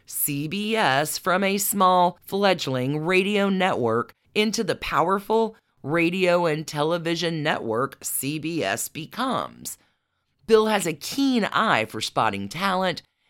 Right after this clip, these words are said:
and knowing what the American public wants. Bill Paley is credited with making Frank Sinatra a household name. Paley creates many of the classic television shows of that time.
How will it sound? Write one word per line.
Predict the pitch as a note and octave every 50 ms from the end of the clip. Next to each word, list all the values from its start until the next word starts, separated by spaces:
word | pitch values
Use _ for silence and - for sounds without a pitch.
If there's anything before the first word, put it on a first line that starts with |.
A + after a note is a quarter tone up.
| _ _
and | - F#3+ G3 F#3+ F#3+
knowing | F#3+ G3+ B3+ C4+ C4 B3 A3 F3
what | D3 D3 D3 -
the | - A#3 A3+
American | G#3 G3+ F3 C#3+ B2+ C#3 D3 D#3+ - - G#3+ G#3 G3
public | - C#3+ B2+ A2 B2 C#3 C#3+ C#3 -
wants. | F3+ F#3+ A#3 C4+ - - - G1+ - _ - - - - - - _ _ _ _ _ _ _ _ _ _ -
Bill | F3+ E3 D3 C3+
Paley | C#3 - E3 E3+ E3 E3+ F3 F#3+ A3
is | G3 F3+ F3+ F3+
credited | - - F3+ D3+ D#3+ E3 E3+ F3 F3 F3+ F3+
with | D#3 D3 C3 C3 - _ _ _ _ _ _ -
making | F3 F3 E3+ - F3 F3
Frank | D#3 - D#3 C#3+ C#3 -
Sinatra | - - C#3+ C#3+ C#3+ D#3 E3 F3+ F3+ F3 - G#3 G3 G3 F3+ -
a | - C3+
household | A#2+ C#3 A#2+ A2 A2+ - - C3 A2+ A2 C3+
name. | F3 F#3 F#3 F3+ F3 F3 E3+ E3+ D#3+ - _ _ _ _ _ _ _
Paley | - F3+ G#3+ G3+ G#3 A3 A3
creates | - - A3 G#3+ G3+ G3+ G3 G3 - - G3
many | G3 G3 G3 G3+ - G#2 G#2+ - - G2 D#2 - _ _ -
of | D#3+ E3+ E3+ D#3+ C3+
the | -
classic | - - - C#3+ A#2 B2 C#3+ - D#3 - -
television | - - D3+ F#3 G3+ G#3 G3+ F3 D#3 D3+ C#3 C3+ C#3+ C#3 C#3
shows | C3+ - - C3+ B2+ B2 B2+ B2+ A#2 -
of | - - G#2+ A2+ A2 G#2 G#2+
that | G#2+ F#2 - -
time. | - - D3 C#3+ B2+ G#2+ D#2+ A#1 G1+ G1+ -